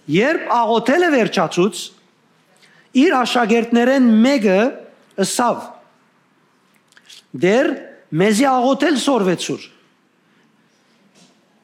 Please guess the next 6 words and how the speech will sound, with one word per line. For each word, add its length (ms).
Բահմը 400
կզարմանաս, 800
երբ 440
եբրայեցի 680
մը 120
կա 220